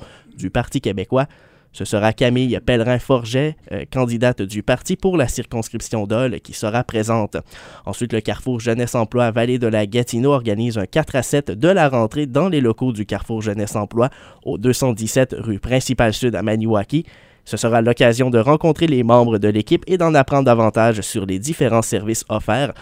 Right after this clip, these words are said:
par le Carrefour Jeunesse Emploi. Et en terminant, la candidate de Québec, euh, solidaire dans la circonscription de Gatineau, Laura Avalos, sera à Maniwaki ce soir.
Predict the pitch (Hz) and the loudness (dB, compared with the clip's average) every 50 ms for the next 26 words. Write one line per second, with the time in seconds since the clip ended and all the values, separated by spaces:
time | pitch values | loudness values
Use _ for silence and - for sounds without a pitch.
0 | - - _ - - 202 202 160 117 104 - - - - - 147 156 156 - - | -20 -20 _ -6 -2 -2 -2 -2 -4 -6 -6 -6 -8 -4 -2 -2 -2 -2 -4 -6
1 | 110 - 135 139 143 131 - 131 107 - - 104 85 - - - - - - - | -4 -2 0 0 0 0 0 0 0 0 -2 -4 -6 -6 -8 -14 -20 -20 -20 -16
2 | - - 120 139 151 160 - - 170 160 165 160 156 156 160 165 160 143 131 127 | -6 0 2 4 4 4 6 4 4 4 4 4 4 4 4 6 6 4 4 2
3 | - - 156 165 160 143 143 143 135 147 147 151 - 139 120 117 120 113 113 - | 2 2 2 4 2 2 0 0 2 4 2 4 4 2 2 4 4 4 4 4
4 | 139 131 131 139 143 - - - 117 110 110 107 - - 170 170 165 143 135 131 | 0 0 2 0 -2 -2 -2 0 2 2 2 2 0 0 0 0 2 2 2 4
5 | 123 131 143 139 120 104 101 101 98 95 98 - - 135 - - 135 127 120 - | 4 4 4 2 2 2 2 2 2 2 0 -2 -2 -4 -4 -2 -2 -2 -2 -4
6 | - 113 - - 135 131 117 107 95 98 123 127 123 - 113 110 135 156 151 123 | -6 -8 -6 -2 -2 0 0 0 0 2 2 2 2 0 -2 0 0 2 2 2
7 | 120 123 120 113 123 131 - - - 127 127 120 107 113 135 156 160 - - 101 | 2 2 2 2 2 -2 -2 -2 -2 0 2 2 2 2 2 0 0 0 -4 -4
8 | - - - - - - - 101 95 117 113 110 123 131 160 170 160 156 143 127 | -6 -6 -20 -20 -18 -12 -8 -6 -2 0 0 0 2 0 0 2 2 2 2 2
9 | 120 - - 156 170 - - - - - 185 180 - - 127 123 143 165 170 131 | 0 -2 -6 -14 -14 -12 -10 -6 -2 0 0 0 0 0 0 2 2 2 2 0